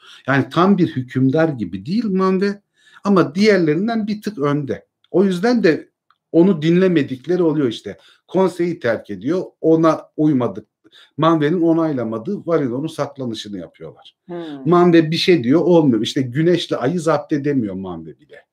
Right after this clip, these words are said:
Speaker 1: Kafalarına göre takılıyorlar, kargaşalık yaratıyorlar. Hani Manve, e, kayıp öykülerde böyle mutlak bir kral gibi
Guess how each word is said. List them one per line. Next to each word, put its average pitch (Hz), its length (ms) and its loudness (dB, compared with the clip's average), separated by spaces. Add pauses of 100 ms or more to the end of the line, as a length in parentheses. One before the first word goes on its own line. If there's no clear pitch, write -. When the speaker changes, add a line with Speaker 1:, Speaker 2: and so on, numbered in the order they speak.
(280)
Speaker 1:
Kafalarına 143 580 2
göre 110 280 -4
takılıyorlar, 87 580 -18
kargaşalık 110 600 -8
yaratıyorlar. 73 680 -18 (280)
Hani 143 180 2
Manve, 175 540 2 (320)
e, 117 440 -2
kayıp 160 340 2
öykülerde 156 540 0
böyle 139 140 2
mutlak 156 500 -4
bir - 100 -18
kral 127 440 -4
gibi 98 340 -10